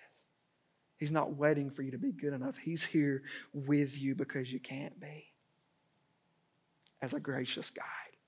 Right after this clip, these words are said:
ready to give you what you're willing to receive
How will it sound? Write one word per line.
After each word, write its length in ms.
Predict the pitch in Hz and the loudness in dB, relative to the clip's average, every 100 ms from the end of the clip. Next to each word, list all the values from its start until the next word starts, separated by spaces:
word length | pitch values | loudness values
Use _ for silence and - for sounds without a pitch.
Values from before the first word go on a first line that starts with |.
| _ _ _ _ _ _ _ _ _ _ _ _ - | _ _ _ _ _ _ _ _ _ _ _ _ -6
ready 260 | 135 127 | -2 0
to 120 | 127 - | 0 0
give 340 | 131 123 - | -2 -2 -6
you 240 | - 135 147 _ _ _ _ - | -8 -8 -12 _ _ _ _ -6
what 200 | 131 - | -4 -4
you're 140 | 131 | -6
willing 400 | 123 127 175 240 | -6 -6 -6 -6
to 140 | - - | -8 -10
receive 480 | - - - - | -10 -10 -12 -14